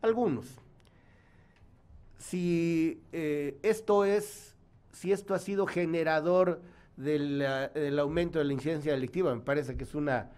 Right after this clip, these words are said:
forma muy elemental y convenenciera de interpretar lo que ocurre. Seguramente otro tipo de mesas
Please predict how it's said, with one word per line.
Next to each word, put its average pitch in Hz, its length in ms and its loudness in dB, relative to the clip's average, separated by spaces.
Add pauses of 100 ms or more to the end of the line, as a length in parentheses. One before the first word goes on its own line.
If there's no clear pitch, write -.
(200)
forma 143 640 2 (100)
muy 175 320 2
elemental 151 800 2 (580)
y 135 180 -4
convenenciera 131 960 -2
de 120 100 -4
interpretar 120 680 -4
lo 123 140 -4
que 135 100 -4
ocurre. 165 380 -2 (280)
Seguramente 214 560 2
otro 220 280 4
tipo - 280 0
de 165 60 6
mesas 180 500 2